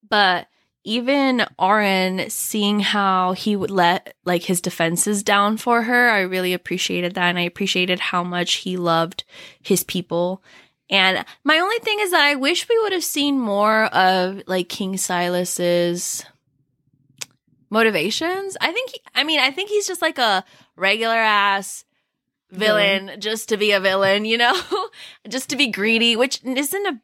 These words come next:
Speaker 1: bad thing, but I just wish there would have been a little bit more development with him. But I feel like we'll probably see it more in the next book. Um,
Speaker 2: Yeah.
Speaker 1: what else?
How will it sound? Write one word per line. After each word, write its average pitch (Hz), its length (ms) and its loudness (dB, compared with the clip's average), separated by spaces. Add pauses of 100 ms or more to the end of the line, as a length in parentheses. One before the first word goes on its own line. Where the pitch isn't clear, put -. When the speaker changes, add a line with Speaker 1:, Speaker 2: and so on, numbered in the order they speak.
Speaker 1:
bad 156 320 0
thing, 202 260 2
but 185 100 2
I 175 80 2
just 190 180 -2
wish 180 180 0
there 170 140 0
would 165 100 0
have 170 80 -4
been 170 140 -2
a 165 80 0
little 165 180 2
bit 165 120 2
more 165 240 0
development 160 480 2
with 156 160 -2
him. 180 920 0 (460)
But 165 300 4
I 170 100 -2
feel 170 160 2
like 170 140 2
we'll 175 100 0
probably 165 420 0
see 160 260 0
it 143 80 0
more 160 300 -2
in 165 300 -2
the 170 120 0
next 160 500 0
book. 190 380 0 (720)
Um, 165 760 2
Speaker 2:
Yeah. 185 360 -10 (120)
Speaker 1:
what 160 100 -6
else? - 380 -10